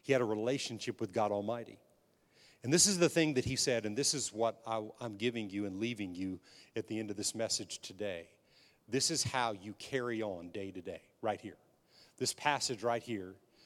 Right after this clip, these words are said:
shows us the way the Apostle Paul carried on, and it's the way you and I have to carry on. And he said this in verse ten. <clears throat> That I may know him and the power of his resurrection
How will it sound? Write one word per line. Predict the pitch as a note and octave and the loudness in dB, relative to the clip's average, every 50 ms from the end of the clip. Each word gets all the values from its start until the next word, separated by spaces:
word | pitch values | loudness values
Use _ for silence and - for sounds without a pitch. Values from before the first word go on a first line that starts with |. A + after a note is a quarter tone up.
| - _ | -20 _
shows | - - - D#3 D3 C3+ C3+ A2+ G2 | -6 0 4 6 6 6 4 2 0
us | G#2 G2 F#2+ G2 - - - - - - - _ - | -2 -2 -2 -2 -4 -4 -4 -6 -8 -18 -14 _ -2
the | A2+ | 0
way | A2 B2 B2+ B2+ | 2 4 4 4
the | A2+ A2 A2+ | 4 2 0
Apostle | A2 - C3 C3 A2+ - A#2 | 0 2 0 0 0 0 -4
Paul | - - - C3+ C3+ D3+ | -4 -2 2 2 2 2
carried | - - - E3 D#3+ D#3 D#3+ | 2 0 -2 -2 -2 -2 -6
on, | D#3+ D#3+ D#3+ F3 E3+ - _ _ _ _ _ _ _ | -8 -10 -10 -14 -16 -20 _ _ _ _ _ _ _
and | - B2 | -4 -2
it's | A2+ - | -2 -2
the | - A2+ | -2 0
way | G#2+ A2 | 0 0
you | G#2+ G2+ G#2+ G#2 | 0 0 -2 -2
and | G2 G2+ | -2 0
I | A2 G#2+ G2 F2 E2 - - - _ - | 0 0 0 -2 -4 -8 -14 -20 _ -4
have | - B2 G#2 - | -4 -4 -4 -4
to | - - | -10 -8
carry | - - A#2 G2 F2 E2+ | -4 -4 -2 -2 -4 -6
on. | E2+ D#2+ - - _ _ _ _ _ _ _ _ _ - | -10 -16 -20 -20 _ _ _ _ _ _ _ _ _ -6
And | B2+ B2 | -4 -2
he | A2+ | 0
said | - - C#3 A2+ G#2+ | 2 2 2 2 2
this | A2+ F#2+ - - - - - _ _ - | -2 -2 -2 -6 -8 -8 -10 _ _ -10
in | G2+ | -6
verse | F#2+ A2+ G#2 - | -4 -2 -2 -2
ten. | - - F#2 - _ _ _ _ _ _ _ _ _ _ _ _ _ _ _ _ _ _ _ _ _ _ _ _ _ _ _ _ _ _ - - - - - _ - F3+ | -4 -6 -8 -10 _ _ _ _ _ _ _ _ _ _ _ _ _ _ _ _ _ _ _ _ _ _ _ _ _ _ _ _ _ _ -20 -20 -20 -20 -20 _ -10 -4
<clears throat> | A#3 F#3+ - - - - - - - _ _ _ _ _ _ _ - - - - - - - | -2 -2 -2 -2 -4 -10 -16 -20 -20 _ _ _ _ _ _ _ -20 -20 -20 -20 -10 -4 2
That | B2+ B2 | 6 8
I | C#3 E3 F3+ | 8 8 8
may | F3+ E3 D#3 | 8 8 8
know | D3+ D#3+ E3+ F3+ | 8 8 8 8
him | D3 - D#3 D3 A2 G2 G2+ A#2+ B2+ - - - - _ _ _ _ _ _ _ _ _ _ _ _ _ _ _ _ _ - - - - _ - | 6 4 2 2 2 0 -4 -8 -10 -12 -18 -20 -20 _ _ _ _ _ _ _ _ _ _ _ _ _ _ _ _ _ -20 -20 -20 -16 _ -4
and | C#3+ C#3 | -2 -2
the | B2 | -2
power | - - - - E3+ F3 F3 F#3 F#3+ F#3 F3 | -2 0 4 6 8 10 12 12 12 10 10
of | D#3 | 8
his | - C#3+ - - | 6 4 6 6
resurrection | D#3 D#3+ D3 B2+ B2+ C#3 C#3 C3 B2 - - - A2 G#2+ B2 B2 | 6 6 6 4 4 4 4 4 4 2 -4 -8 -8 -10 -12 -14